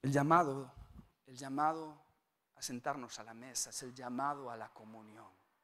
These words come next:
y esa comunión la experimentamos en grupos pequeños, en grupos reducidos.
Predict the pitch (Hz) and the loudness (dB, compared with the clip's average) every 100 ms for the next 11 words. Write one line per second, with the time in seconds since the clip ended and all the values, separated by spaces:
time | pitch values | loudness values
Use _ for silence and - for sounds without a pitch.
0 | _ _ _ - 143 - - 139 131 120 | _ _ _ 6 6 8 4 4 -10 -12
1 | 120 123 113 101 _ _ _ 123 - 120 | -14 -14 -16 -20 _ _ _ -10 -10 -10
2 | 120 113 107 120 113 101 - - _ _ | -14 -18 -16 -16 -16 -18 -20 -20 _ _
3 | _ _ _ _ _ _ _ _ _ _ | _ _ _ _ _ _ _ _ _ _
4 | 131 131 139 135 - - - _ 113 107 | 8 8 10 6 6 -4 -18 _ -20 -20
5 | 101 - - 120 135 127 110 107 101 101 | _ -18 -12 -8 -8 -10 -16 -18 -20 -16
6 | - 98 _ _ - | -18 -18 _ _ -20